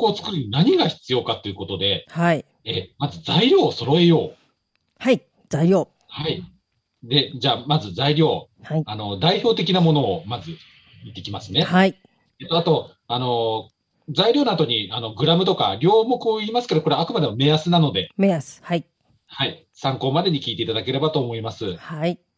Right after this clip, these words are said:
Speaker 1: はい。えー、まず、ぬか。
Speaker 2: ぬか。はい。
Speaker 1: はい。まあ、あの、これ、一応、例として一キロ。
Speaker 2: 一キロ。はい。
Speaker 1: はい。ね、新米が出始める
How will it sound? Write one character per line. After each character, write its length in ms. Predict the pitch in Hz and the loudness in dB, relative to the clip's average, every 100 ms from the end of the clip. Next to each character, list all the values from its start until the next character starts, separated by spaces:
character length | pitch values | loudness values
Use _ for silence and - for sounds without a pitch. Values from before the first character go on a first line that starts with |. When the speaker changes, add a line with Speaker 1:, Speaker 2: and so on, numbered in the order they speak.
| _ _ _ _ _ _ | _ _ _ _ _ _
Speaker 1:
は 120 | - | -6
い。 140 | 127 - _ _ _ | -6 -8 _ _ _
え 160 | 95 87 | -12 -8
ー、 40 | |
ま 120 | 101 139 | -6 -6
ず、 140 | 92 | -4
ぬ 160 | 113 143 | 0 2
か。 340 | - - - _ _ - _ - | 4 0 0 _ _ -20 _ -8
Speaker 2:
ぬ 120 | 190 | -4
か。 280 | 208 240 - _ _ | 2 2 0 _ _
は 160 | - | -2
い。 100 | 170 - _ - | -2 -4 _ -4
Speaker 1:
は 180 | 143 | 0
い。 140 | 139 - _ _ _ _ - | 0 -4 _ _ _ _ 0
ま 220 | 165 - | 0 0
あ、 80 | 139 | -4
あ 40 | 135 | -2
の、 380 | 123 110 107 107 | 0 -2 -4 0
こ 60 | 165 | 0
れ、 200 | 165 _ _ | 0 _ _
一 160 | 147 139 | -8 0
応、 240 | 214 - - | 0 0 -6
例 260 | 131 175 185 | 2 4 4
と 120 | 120 | 0
し 60 | - | -6
て 60 | |
一 240 | 98 107 - | -10 -8 -2
キ 140 | 196 | 0
ロ。 180 | 131 - _ - | -2 -6 _ -8
Speaker 2:
一 240 | 220 - | -8 -6
キ 120 | - 214 | 2 2
ロ。 120 | - | 2
は 180 | - 170 | 0 0
い。 100 | 180 _ _ _ _ _ | 0 _ _ _ _ _
Speaker 1:
は 240 | - 127 127 | -6 -2 0
い。 260 | - _ _ _ _ _ _ - | -2 _ _ _ _ _ _ -8
ね、 180 | - - | -8 -4
新 300 | - 185 214 | 0 0 2
米 160 | 202 | -2
が 140 | 190 185 | 0 2
出 120 | 180 | 2
始 240 | 175 185 | 2 0
め 80 | 220 | 2
る 320 | 208 156 120 | 4 4 2